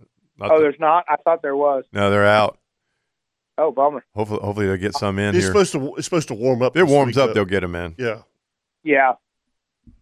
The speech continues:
Speaker 2: Yeah, there'll, there'll be some. Uh, again, it's gonna be in the seventies all week, so.
Speaker 3: Yeah.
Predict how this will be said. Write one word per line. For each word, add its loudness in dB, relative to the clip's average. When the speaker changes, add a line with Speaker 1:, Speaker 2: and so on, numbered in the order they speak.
Speaker 2:
Yeah, 4
there'll, 4
there'll 6
be -6
some. 0
Uh, 2
again, -2
it's -8
gonna -4
be -8
in -4
the -10
seventies 0
all 2
week, -10
so. -6
Speaker 3:
Yeah. 0